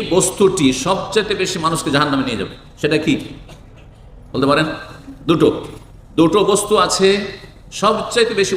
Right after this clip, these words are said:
অধিকাংশ মানুষকে জাহান্নামে নিয়ে যাবে, অধিকাংশ মহিলা পুরুষকে জাহান্নামে নিয়ে যাবে। দুটো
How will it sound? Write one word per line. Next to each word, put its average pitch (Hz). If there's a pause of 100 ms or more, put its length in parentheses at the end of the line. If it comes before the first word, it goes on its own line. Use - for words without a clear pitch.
(100)
অধিকাংশ 214 (180)
মানুষকে 202
জাহান্নামে 156
নিয়ে 120
যাবে, 95 (260)
অধিকাংশ 151 (100)
মহিলা 160
পুরুষকে 170
জাহান্নামে 175
নিয়ে 185
যাবে। 190 (800)
দুটো 214